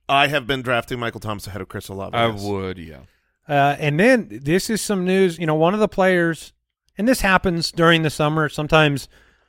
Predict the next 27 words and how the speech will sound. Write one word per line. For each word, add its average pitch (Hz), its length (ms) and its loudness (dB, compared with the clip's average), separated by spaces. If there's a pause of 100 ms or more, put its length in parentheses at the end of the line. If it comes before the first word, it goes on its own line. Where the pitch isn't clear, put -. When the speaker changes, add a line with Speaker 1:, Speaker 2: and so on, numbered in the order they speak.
(300)
Speaker 3:
like, 139 240 0
our 135 100 4
show, 151 440 6
all 143 140 6
three 156 220 2
of 151 80 4
us 143 240 4
ended 147 300 2
up 147 220 6
independently 139 760 0 (200)
slightly 151 840 2
below 143 360 6
A 143 160 4
D 135 120 0
P 139 200 0
on 131 160 2
Najee 127 320 -2
Harris. 120 460 0 (760)
One 170 220 6
of 185 60 2
the 185 100 4
players 180 300 6
that 151 160 0
we 147 160 0
have 139 220 0
not 139 280 0
been 131 320 -2